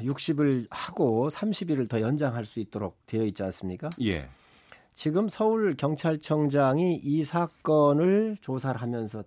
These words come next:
Speaker 1: 참으로 부실하게 했습니다.
Speaker 2: 음.
Speaker 1: 검찰에 올리는데,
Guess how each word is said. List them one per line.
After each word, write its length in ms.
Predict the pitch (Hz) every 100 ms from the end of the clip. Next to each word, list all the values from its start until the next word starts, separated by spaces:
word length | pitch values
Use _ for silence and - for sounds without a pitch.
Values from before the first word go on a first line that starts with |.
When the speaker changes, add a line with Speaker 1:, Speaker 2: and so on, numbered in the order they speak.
| -
Speaker 1:
참으로 500 | - - 254 294 269
부실하게 460 | 160 139 143 143
했습니다. 640 | 135 - 107 104 131 104 87
Speaker 2:
음. 360 | 82 78 73 - _ _ _ _ _ _ _ _ _
Speaker 1:
검찰에 460 | - 165 220 254 269
올리는데, 880 | 190 165 180 170 120 101 92 139